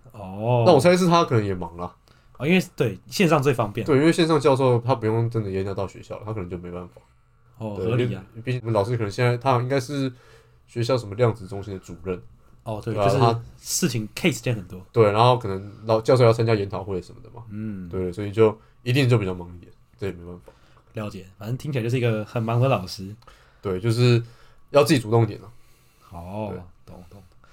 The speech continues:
Speaker 1: 所以平常你会，就是有任何事情的话，你是会先去联络学长，或是什么，
Speaker 2: 其实
Speaker 1: 还是会直接问老师？
Speaker 2: 我觉得我大部分都还是，我如果自己的话，我大部分的情况，我研究上面遇到问题，我都还是，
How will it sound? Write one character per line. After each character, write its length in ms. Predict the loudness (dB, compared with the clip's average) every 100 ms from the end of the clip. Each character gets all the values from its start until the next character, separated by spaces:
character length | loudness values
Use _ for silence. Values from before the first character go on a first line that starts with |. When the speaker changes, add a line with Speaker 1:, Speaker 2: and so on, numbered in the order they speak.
| _ _
Speaker 1:
所 100 | -2
以 60 | 0
平 100 | 0
常 140 | 0
你 80 | 0
会， 340 | 0 0 -2 -6 _ -8
就 120 | 0
是 20 |
有 60 | 2
任 120 | 2
何 120 | 0
事 160 | -2 -4
情 120 | -4
的 40 |
话， 100 | -2
你 100 | -2
是 140 | -2 0
会 140 | 2
先 180 | 0 -2
去 320 | -4 -6 -6 -12 _
联 180 | -6 -2
络 180 | 0 0
学 280 | -4 -10 -8
长， 200 | -10 -10
或 100 | -10
是 120 | -8 -8
什 80 |
么， 60 | -10 -14 _ -12
Speaker 2:
其 180 | -8
实 260 | -8 -8 -12
Speaker 1:
还 120 | -10 -4
是 180 | -4 -4 -6
会 100 | -8
直 80 |
接 100 | -6
问 180 | -2 -2
老 120 | -4 -12
师？ 220 | -16 -20 _
Speaker 2:
我 120 | 0 4
觉 80 |
得 60 | 6
我 120 | 6
大 160 | 6 6
部 60 |
分 100 | 6
都 100 | 4
还 160 | 2 -2
是， 140 | -6 -14 -4
我 100 | 2
如 100 | 4
果 80 |
自 120 | 4 0
己 120 | -2
的 80 | 4
话， 200 | 4 2 -12 -20 -6
我 80 | 2
大 140 | 4
部 80 | 6
分 100 | 4
的 60 |
情 100 | 4
况， 160 | 4 4
我 140 | 2
研 180 | -2 -2
究 120 | 0
上 100 | 2
面 80 | 2
遇 40 | 4
到 100 | 4
问 140 | 4
题， 100 | -4
我 100 | -10
都 120 | -6
还 120 | -4 -4
是， 240 | -8